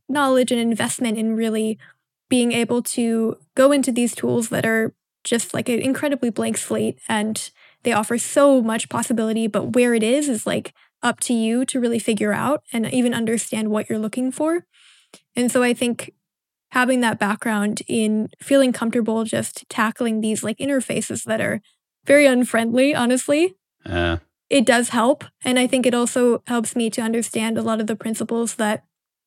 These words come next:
Speaker 1: some of the other creative tools are just beginning to adopt. And there's a lot of, like, efficiency and abstraction work that has been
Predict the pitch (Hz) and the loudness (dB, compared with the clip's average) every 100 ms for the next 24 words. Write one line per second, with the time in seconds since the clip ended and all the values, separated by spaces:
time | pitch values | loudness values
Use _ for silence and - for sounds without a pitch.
0 | - 262 254 247 247 - 240 240 - 233 | -6 0 2 2 2 0 0 0 0 -2
1 | 226 - 240 233 226 226 220 - 254 - | -2 -4 -4 -2 -2 -2 -4 -4 -4 -2
2 | 233 226 226 226 240 214 208 214 302 - | 0 0 0 -2 -2 -2 -2 -2 -4 -6
3 | - - _ _ _ _ - 240 220 220 | -10 -10 _ _ _ _ -2 0 2 0
4 | 208 - - _ 269 247 247 240 240 262 | -2 -8 -14 _ 2 4 2 0 2 2
5 | 240 214 233 - 220 - 247 - 240 226 | 0 -2 -6 -6 -6 -2 -2 -2 -2 -2
6 | 233 226 226 220 214 - - _ _ _ | -2 -4 -2 -2 -4 -8 -14 _ _ _
7 | - 226 220 - 214 - 240 226 233 - | -2 -2 0 -2 -2 -2 -2 -2 -4 -2
8 | 220 - 240 226 220 - 226 233 226 226 | -4 -2 -2 -2 -2 -2 0 0 0 -2